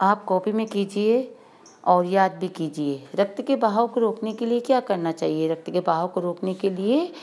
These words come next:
उस स्थान पर कसकर साफ कपड़ा बांध देना चाहिए ताकि दबाव पड़ने से रक्त का बहना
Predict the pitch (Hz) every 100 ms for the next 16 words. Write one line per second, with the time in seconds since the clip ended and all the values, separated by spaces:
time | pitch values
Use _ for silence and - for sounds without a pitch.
0 | - 175 185 180 - 175 175 180 233 269
1 | 190 175 - 247 359 - - - 185 180
2 | 180 160 165 202 196 165 165 160 165 175
3 | 277 339 180 165 160 160 165 160 202 233
4 | 330 - - - - 151 147 160 156 160
5 | 165 170 220 190 156 - 170 175 190 254
6 | 311 - - - - - _ _ _ _
7 | _ _ - 147 143